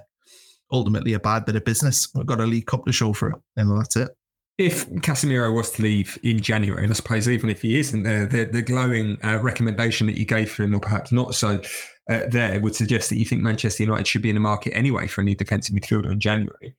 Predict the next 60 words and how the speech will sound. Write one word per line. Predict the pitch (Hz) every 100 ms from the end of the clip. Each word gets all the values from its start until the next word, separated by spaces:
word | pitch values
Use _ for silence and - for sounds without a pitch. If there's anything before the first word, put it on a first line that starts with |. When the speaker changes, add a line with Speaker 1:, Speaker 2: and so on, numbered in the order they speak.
| _ _ _
Speaker 2:
So | 151
even | 151
if | 139
he | 139
was | 143 135 -
to |
leave, | 113 107
obviously | 120 110 104
that | -
adds | 110
a | 104
bit | 107 120
more | 113 101 - -
to | 113
the, | 110
to | - 110
the | 107
kitty. | - 123 - 101
But | 110
is | 127
there | 135
anyone | 139 135
in | 131
mind | 127 127 123 107
that, | 117 110 -
that | 120 110
United | 113 120 110 -
should | - - 113
be | 113 110 - _ _ _ _
looking | 131 131 131
at? | 90
You | 104
look | 131
at | 135
that | 113
squad, | - 135 131
there's | 113
not | 135
really | 120 107
too | - 127
many | 110 110
other | 110 104
defensive-minded | - 107 110 - 104 107 101
players. | - 120 104
I | 107
know | 110
they | 104
like | 110 -
to | -
play | 110
Scott | 104 - -
McTominay | 104 - 135 90 87
there, | 92
but | 107 113
we're | 110
seeing | - 113 107 104 123
with | 110 -
him | 110
on | 101
Scotland, | - 117 - 107 113